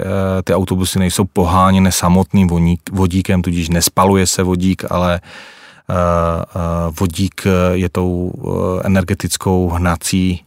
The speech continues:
eh, částí palivového článku, eh, eh, který,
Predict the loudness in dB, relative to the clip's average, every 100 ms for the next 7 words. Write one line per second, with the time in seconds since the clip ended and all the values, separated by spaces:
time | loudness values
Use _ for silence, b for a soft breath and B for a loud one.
0 | -6 0 2 0 -2 -6 -8 -10 -12 -14
1 | -14 -14 -18 -20 _ _ _ -2 2 2
2 | 0 0 2 2 0 -4 -2 0 0 2
3 | 4 2 2 2 0 -2 -16 -20 -20 -20
4 | _ -6 -2 0 -2 -2 -4 -6 -6 -6
5 | -4 0 2 0 -2